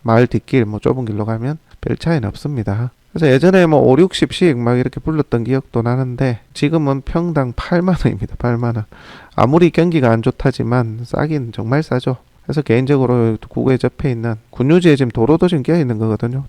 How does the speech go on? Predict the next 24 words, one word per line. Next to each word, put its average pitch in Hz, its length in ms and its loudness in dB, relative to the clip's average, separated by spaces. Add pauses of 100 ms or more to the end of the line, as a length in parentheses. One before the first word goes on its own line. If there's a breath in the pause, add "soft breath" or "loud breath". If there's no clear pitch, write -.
(120)
군유지에 110 480 -2
도로에 113 500 0 (180 soft breath)
국어까지 135 520 -2
접해 - 300 -6
있습니다. - 340 -14
그러니까 - 400 -18
폭이 180 460 0 (240 soft breath)
나오는 160 380 4
공간이 185 420 2
꽤 - 180 -2
많아요. 127 580 0 (140)
그래서 127 440 0 (120)
일반적인 147 520 2
주택 - 340 -4
짓는 110 300 -2
데는 113 180 -2
큰 120 180 -12
무리가 123 300 -10
없다고 147 640 -6 (220)
개인적으로 110 400 -6
판단을 113 360 -10
합니다. 127 520 -4 (300 soft breath)
자, 156 160 6
보겠습니다. 165 640 4